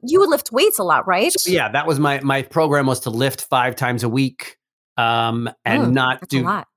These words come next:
Speaker 2: yeah, not do too much aerobic, but it, that's really what it is. It's about strength, and it's about getting that, that's, that's, that's what we really need, especially for me. I don't know, as I, as I get older, I know I'm a lot older than you, uh,
Speaker 1: <laughs>
Speaker 2: but my hips and my things are, the s-,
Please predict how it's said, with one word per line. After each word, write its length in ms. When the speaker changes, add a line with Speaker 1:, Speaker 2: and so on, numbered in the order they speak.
Speaker 2:
yeah, 140
not 240
do 140
too 160
much 180
aerobic, 260
but 140
it, 180
that's 280
really 160
what 140
it 40
is. 160
It's 80
about 240
strength, 540
and 120
it's 100
about 240
getting 420
that, 160
that's, 320
that's, 280
that's 200
what 100
we 100
really 180
need, 80
especially 420
for 160
me. 180
I 60
don't 100
know, 120
as 100
I, 100
as 120
I 100
get 160
older, 220
I 40
know 120
I'm 80
a 20
lot 180
older 200
than 120
you, 180
uh, 520
Speaker 1:
<laughs> 480
Speaker 2:
but 140
my 180
hips 580
and 160
my 180
things 420
are, 160
the 80
s-, 160